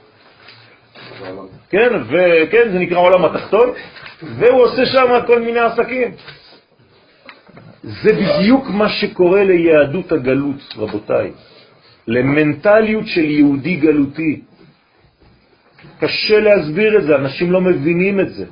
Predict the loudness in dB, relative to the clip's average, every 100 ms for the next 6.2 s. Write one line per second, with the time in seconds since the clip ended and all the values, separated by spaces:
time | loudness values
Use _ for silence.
0 | -18 -20 -20 -20 _ -20 -20 _ -6 0
1 | 0 0 -4 -2 0 -2 -2 0 0 0
2 | -2 0 0 0 -4 -6 -4 -2 -2 -2
3 | -4 -4 -10 -20 _ _ -6 -2 -2 -4
4 | -6 -8 -2 -2 0 -2 -2 -4 -4 -4
5 | -2 0 0 0 0 2 0 2 2 2
6 | 0 -4